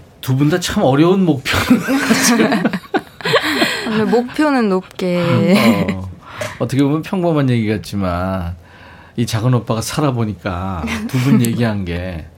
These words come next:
Speaker 1: 한결같고 겸손한 거, 이게 참 어려운 <laughs> 얘기예요. 사람이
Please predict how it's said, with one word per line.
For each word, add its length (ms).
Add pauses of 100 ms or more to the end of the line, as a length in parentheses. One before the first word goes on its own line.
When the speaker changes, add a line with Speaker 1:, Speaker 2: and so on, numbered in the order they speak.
Speaker 1:
한결같고 680
겸손한 600
거, 100
이게 200
참 300 (280)
어려운 520
<laughs> 160
얘기예요. 640 (540)
사람이 720